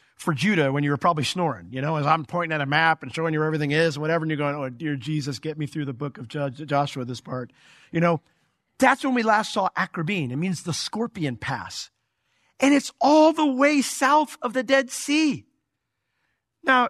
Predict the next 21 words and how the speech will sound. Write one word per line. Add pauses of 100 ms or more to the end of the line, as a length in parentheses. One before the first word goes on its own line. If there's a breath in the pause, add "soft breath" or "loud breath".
if,
again,
if
you
know
Bible
maps,
you're
thinking,
"But
the
land
of
the
Philistines
is
by
the
Mediterranean
Sea." (300)
Correctamundo.